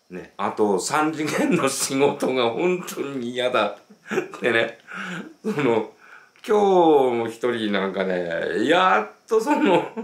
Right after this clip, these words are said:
確定申告八割書きましたってね。ね、まあ、いい感じでやってんじゃないですかね。まあ、そんな感じでね、あの、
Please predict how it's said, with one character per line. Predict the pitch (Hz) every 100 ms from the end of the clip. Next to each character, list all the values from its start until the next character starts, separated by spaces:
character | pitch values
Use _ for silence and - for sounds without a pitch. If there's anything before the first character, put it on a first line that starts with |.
| - _ 196 180
確 | - 180 190 - -
定 | 196 196
申 | 190 185 180
告 | 170 156 131 120
八 | 156 160 220
割 | 214 254 269
書 | 330
き | 254 233
ま | 180 165
し | 160 -
た | 185 147 101 107
っ | -
て | - 113
ね。 | 95 - - - - _ _ 453 415 - _ _ _ _ - 226 - -
ね、 | 107 117 113
ま | 110 113
あ、 |
い | 113 139 143
い |
感 | 135 123 127
じ | 135
で | 117
や | 104
っ | 92 -
て | 113
ん | 110
じ | 107
ゃ |
な | 101
い |
で | 98
す | -
か | 90
ね。 | 90 90 80 - _ _ _ _
ま | 107
あ、 |
そ | 110 139
ん |
な | 139
感 | 135 135
じ | 127
で | 127
ね、 | 117 113 101
あ | 95 95
の、 | 95 95 92 90 82 78 -